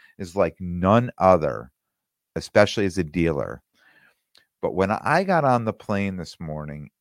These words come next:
and I was just thinking about how many people I've reached through the podcast and how many of you recognize me and start, you know, and I started asking, and you,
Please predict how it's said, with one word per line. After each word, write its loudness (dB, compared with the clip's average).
and -6
I 2
was -4
just -12
thinking -6
about 0
how -6
many -4
people -6
I've -2
reached -10
through -2
the -2
podcast -2
and -16
how 0
many -2
of -6
you -6
recognize -6
me -18
and -20
start, 2
you -10
know, -4
and 0
I 8
started 4
asking, 2
and -4
you, -2